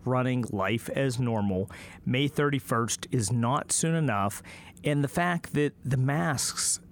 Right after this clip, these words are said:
don't go away until seventy percent, you know, so they're not going away on May thirty-first. The seventy percent, we're gonna keep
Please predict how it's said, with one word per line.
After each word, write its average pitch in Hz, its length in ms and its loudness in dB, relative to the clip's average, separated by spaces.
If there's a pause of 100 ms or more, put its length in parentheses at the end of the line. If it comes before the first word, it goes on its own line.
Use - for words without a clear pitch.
(120)
don't 139 260 0
go 131 120 2
away 104 680 0 (100)
until 110 340 0
seventy 120 520 0
percent, 92 640 -2 (380)
you 139 100 2
know, 113 160 2
so 135 220 2
they're 156 160 2
not 190 160 0
going 160 160 2
away 123 200 2
on 101 160 2
May 98 200 2
thirty-first. 107 800 -2
The 50 320 0
seventy 165 400 0
percent, 123 640 0
we're 120 120 0
gonna 107 180 -2
keep - 200 -4